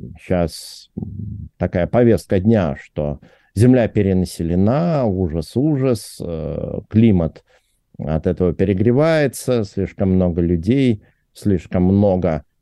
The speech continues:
промышленности, которая их поддерживает, слишком много сельского хозяйства, коровы тоже, вот они очень портят воздух. И поэтому, а, меньше народу, больше кислороду. Поэтому и целое движение есть за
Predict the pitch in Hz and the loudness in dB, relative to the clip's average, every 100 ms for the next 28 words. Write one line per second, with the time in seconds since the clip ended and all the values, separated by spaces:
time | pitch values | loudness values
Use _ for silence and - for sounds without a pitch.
0 | _ 120 127 139 110 107 92 - 101 95 | _ 2 4 4 2 -2 -4 -4 -6 -2
1 | 101 95 - 110 107 170 160 143 117 - | -2 -2 -2 -2 0 2 2 2 0 -2
2 | 98 - 98 95 90 - 196 151 147 123 | -6 -4 -2 -2 -2 0 0 0 -4 -2
3 | 131 117 120 101 107 - 113 143 110 87 | -2 0 0 0 -4 -2 2 4 2 0
4 | 151 160 127 113 104 104 104 85 - 95 | -2 -2 -2 -4 -2 0 0 -2 -4 -6
5 | - 92 - 90 98 87 80 - _ _ | -2 -4 -2 0 2 2 0 -6 _ _
6 | _ _ _ - 107 98 101 110 127 - | _ _ _ 0 4 4 2 0 0 2
7 | 113 92 _ _ _ - 92 90 90 120 | 2 0 _ _ _ -6 -2 0 2 4
8 | 139 - 113 110 139 147 123 110 120 - | 4 0 0 2 2 2 2 2 2 0
9 | - 110 - 107 107 98 76 76 71 65 | -6 -6 0 2 4 2 2 -2 -4 -8
10 | - 73 85 95 90 78 113 107 95 82 | -6 -2 -2 -2 -4 -2 0 2 2 0
11 | 90 123 120 107 90 92 78 85 87 85 | 0 2 2 2 2 0 -2 -2 0 0
12 | 82 | -2